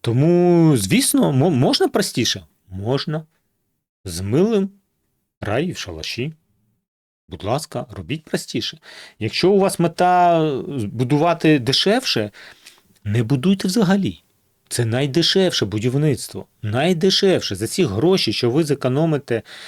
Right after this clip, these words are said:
е, не будуючи будинок,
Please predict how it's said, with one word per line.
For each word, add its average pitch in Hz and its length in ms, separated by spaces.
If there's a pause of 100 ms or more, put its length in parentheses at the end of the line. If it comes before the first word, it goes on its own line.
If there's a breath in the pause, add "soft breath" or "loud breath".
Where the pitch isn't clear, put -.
(260 loud breath)
е, 110 680
не 131 160
будуючи 135 600
будинок, 113 640